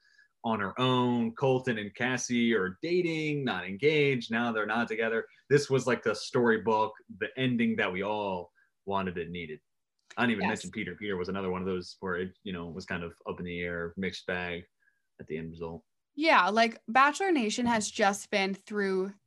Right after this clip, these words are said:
Speaker 2: so much in the last couple of years with these bachelors and bachelorettes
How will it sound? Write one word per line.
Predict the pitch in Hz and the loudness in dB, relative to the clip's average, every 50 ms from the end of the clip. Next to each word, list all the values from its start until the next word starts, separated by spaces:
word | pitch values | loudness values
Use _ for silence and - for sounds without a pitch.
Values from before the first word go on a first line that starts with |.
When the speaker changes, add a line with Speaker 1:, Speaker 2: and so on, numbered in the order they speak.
| _ _ _ _ | _ _ _ _
Speaker 2:
so | - - - - - - 294 302 320 311 | -12 -10 -8 -6 -4 0 4 4 6 6
much | 269 240 185 156 127 - - - - - - | 6 6 6 4 2 0 -4 -8 -8 -6 -2
in | 214 233 | 0 2
the | 240 226 | 4 6
last | 220 208 202 196 202 - | 6 8 6 6 4 2
couple | - - 233 226 233 226 | -2 -4 -2 0 0 0
of | 214 208 214 | 0 -2 -2
years | 190 185 180 196 214 220 - | -4 -2 0 0 0 -2 -2
with | 220 208 | -4 -4
these | - 214 202 196 | -2 -2 -4 0
bachelors | 196 196 190 190 190 - - 208 208 208 | 2 4 4 4 4 2 -2 -2 -2 -2
and | 220 208 196 | 0 0 2
bachelorettes | 185 185 196 - 202 196 190 190 196 226 226 - - | 2 2 0 -2 -6 -4 0 2 2 2 0 -2 -14